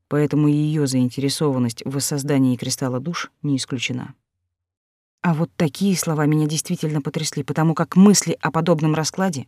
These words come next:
мне и в голову не приходили. «Но даже если это предположение верно,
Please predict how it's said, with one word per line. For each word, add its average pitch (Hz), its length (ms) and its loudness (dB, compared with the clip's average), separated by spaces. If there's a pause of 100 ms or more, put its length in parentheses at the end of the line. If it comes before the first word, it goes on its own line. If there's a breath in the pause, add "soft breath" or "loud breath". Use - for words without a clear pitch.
мне 170 320 4
и 156 40 0
в 147 120 -8
голову 151 340 -2
не 117 120 0
приходили. - 520 -12 (1400)
«Но 165 160 6
даже 160 240 6
если 147 340 0
это - 100 -8
предположение 127 680 -2
верно, 143 400 -2